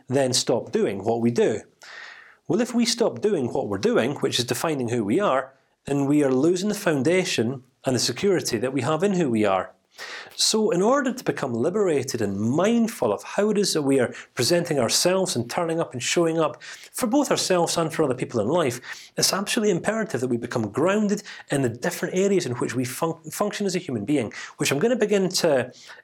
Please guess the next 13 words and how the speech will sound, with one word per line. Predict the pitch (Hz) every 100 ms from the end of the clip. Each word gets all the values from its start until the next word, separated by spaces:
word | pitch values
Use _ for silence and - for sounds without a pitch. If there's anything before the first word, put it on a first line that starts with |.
| -
um, | 123 127
introduce | 123 117 170 220 -
you |
to | 147 - 110 113
in | 123 113
the | 113 110 _ -
next | 135 123 127 -
section | - 147 135 - 110
through | - 160
a | 156
couple | - - 208
of | 208 - - - -
different | - - 151 123